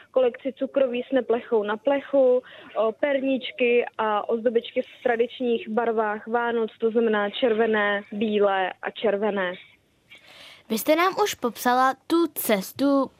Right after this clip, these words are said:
Speaker 2: ozdoby, ale já bych se chtěla zeptat, kdo ty vaše úžasné ozdoby maluje nebo navrhuje?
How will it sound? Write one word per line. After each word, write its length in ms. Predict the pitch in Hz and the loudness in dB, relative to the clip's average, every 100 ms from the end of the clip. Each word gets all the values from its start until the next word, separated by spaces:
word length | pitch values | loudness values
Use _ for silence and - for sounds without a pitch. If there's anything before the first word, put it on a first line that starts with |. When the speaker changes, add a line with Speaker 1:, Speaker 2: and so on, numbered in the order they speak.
| _ _ | _ _
Speaker 2:
ozdoby, 560 | 220 190 196 185 185 - - - - - | -6 -4 -4 -6 -8 -12 -16 -20 -20 -6
ale 400 | 220 220 226 226 | -2 0 2 0
já 220 | 220 208 | 2 0
bych 100 | 226 | 0
se 280 | 277 349 359 | -2 0 0
chtěla 280 | 349 403 403 | 2 2 4
zeptat, 440 | 269 262 - - - - - - | 4 0 -4 -14 -14 -18 -20 -10
kdo 240 | 185 196 | -4 -2
ty 80 | 226 523 | 2 4
vaše 260 | 571 - 294 - - | 2 0 -2 -2 4
úžasné 560 | 294 254 240 - 220 | 4 6 2 -2 -4
ozdoby 440 | 214 202 208 208 208 | -2 -2 0 0 0
maluje 540 | 202 196 190 185 185 - - | 0 0 -2 -6 -10 -14 -6
nebo 300 | 202 190 185 | -4 -4 -2
navrhuje? 600 | 202 208 202 185 185 175 | -2 -2 -2 -4 -6 -8